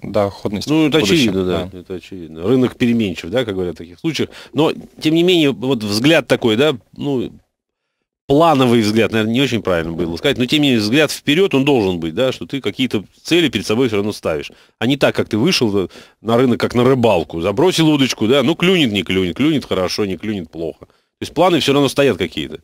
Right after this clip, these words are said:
Speaker 1: Конечно.
Speaker 2: Да, то есть я д-, должен там за месяц, за квартал, за год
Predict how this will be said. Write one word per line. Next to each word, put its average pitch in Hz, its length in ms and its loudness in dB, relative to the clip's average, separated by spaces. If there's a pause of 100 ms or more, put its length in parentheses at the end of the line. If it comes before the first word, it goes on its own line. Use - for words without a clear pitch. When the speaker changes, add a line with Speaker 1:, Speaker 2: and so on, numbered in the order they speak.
(280)
Speaker 1:
Конечно. 107 380 -2
Speaker 2:
Да, 147 240 -2
то 107 120 -6
есть 85 120 -6
я 107 140 0
д-, 87 180 -2
должен 87 320 0
там 76 120 -6
за 92 120 -2
месяц, 147 320 0
за 92 100 -2
квартал, 101 500 0
за 87 140 0
год 127 300 -2